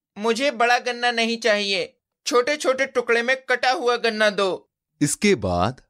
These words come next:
Speaker 2: बादशाह अकबर ने एक सैनिक को बुलाकर कहा कि वो एक गन्ने के छोटे-छोटे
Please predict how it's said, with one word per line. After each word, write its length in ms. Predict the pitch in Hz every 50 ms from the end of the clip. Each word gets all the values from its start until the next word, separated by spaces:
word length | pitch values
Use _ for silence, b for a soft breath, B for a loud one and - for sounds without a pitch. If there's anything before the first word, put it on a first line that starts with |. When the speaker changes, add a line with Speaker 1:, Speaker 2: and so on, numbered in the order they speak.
| _ _ _ _ -
Speaker 2:
बादशाह 520 | 90 82 92 90 87 - - - 104 98 95
अकबर 400 | - - 90 80 73 - 85 82
ने 260 | 87 85 87 107 139 _ _ _ _ -
एक 160 | 151 165 - -
सैनिक 380 | - - 139 143 160 185 180
को 120 | - 151 120
बुलाकर 420 | 95 101 92 87 85 82 - 87
कहा 300 | 85 - 78 80 80 80
कि 280 | 80 - - 98 139 175 _ _ _ _ _ _ _ -
वो 140 | 113 135 185
एक 180 | 220 240 165 113
गन्ने 380 | 98 117 110 117 135 160 175
के 440 | 160 - - 95 95 98 107 143 180 - _ _ _ _ -
छोटे-छोटे 760 | - - 208 226 240 220 - - - 95 87 - 110 147 202